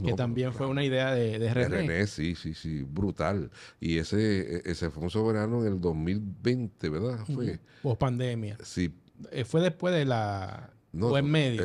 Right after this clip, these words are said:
Speaker 2: eh, eh, no, eso estaba ahí todavía, eso estaba ahí. Estaba como a-, tratando de abrir, porque ya estaba la cosa,
Speaker 1: Ujú.
Speaker 2: tratando de, ya creo que estaba la, la vacuna ya, yo había salido del covid, que por poco me muero.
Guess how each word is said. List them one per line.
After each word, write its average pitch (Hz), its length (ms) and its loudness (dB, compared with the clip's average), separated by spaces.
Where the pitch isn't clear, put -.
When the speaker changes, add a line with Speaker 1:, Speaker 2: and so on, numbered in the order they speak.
Speaker 2:
eh, 95 60 2
eh, 98 60 0
no, 104 220 4
eso 90 100 0
estaba 92 280 2
ahí 135 180 0
todavía, 92 440 0
eso 80 140 -6
estaba 85 300 -4
ahí. 98 600 2
Estaba 156 340 2
como 135 300 4
a-, - 80 -2
tratando 120 440 2
de 143 80 6
abrir, 120 400 2
porque 92 220 -2
ya 92 520 -2
estaba 98 320 -4
la 98 100 -2
cosa, 104 280 -4
Speaker 1:
Ujú. 135 100 -4
Speaker 2:
tratando 101 380 0
de, 98 180 2
ya 87 180 -4
creo 104 240 -4
que 110 80 0
estaba 101 280 -2
la, 87 160 -4
la 85 180 -2
vacuna 98 520 -2
ya, 110 280 -2
yo 90 180 -2
había 95 160 0
salido 92 340 0
del 90 160 2
covid, 104 400 2
que 80 120 -4
por 73 120 -10
poco 78 220 -6
me 95 120 0
muero. 101 380 -2